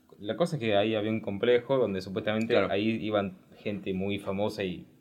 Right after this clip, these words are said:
Speaker 1: de mucha plata, porque para irte a una isla tenés que tener mucha plata.
Speaker 2: Incluyendo Trump, que,
Speaker 1: Claro.
Speaker 2: este, es acusado de estar con menores de edad.
Speaker 1: Claro, además eso también creo que hay, eh, supuestamente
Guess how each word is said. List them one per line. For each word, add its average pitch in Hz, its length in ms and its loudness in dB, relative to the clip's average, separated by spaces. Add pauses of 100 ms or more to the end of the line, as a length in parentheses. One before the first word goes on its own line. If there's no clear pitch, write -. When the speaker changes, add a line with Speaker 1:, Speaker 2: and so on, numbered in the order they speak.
(500)
Speaker 1:
de 92 100 -6
mucha 135 240 0
plata, 98 300 2
porque 87 200 -10
para - 180 -6
irte 113 160 -4
a 95 40 -4
una 90 100 -2
isla 107 160 0
tenés 95 200 -4
que 92 60 -16
tener 90 240 -4
mucha 98 240 -6
plata. 90 340 -8
Speaker 2:
Incluyendo 104 580 -2
Trump, 117 380 -2
que, 104 280 4
Speaker 1:
Claro. 92 260 6
Speaker 2:
este, 87 880 -2 (260)
es 107 220 -2
acusado 110 680 4 (360)
de 92 640 2
estar - 240 0
con 104 100 0
menores 101 300 2
de 90 60 2
edad. 95 220 0 (280)
Speaker 1:
Claro, 135 200 8
además 117 260 4
eso 139 60 -8
también 110 280 0
creo 117 160 0
que 104 100 -2
hay, 107 280 2 (500)
eh, 95 220 -2
supuestamente 110 720 -2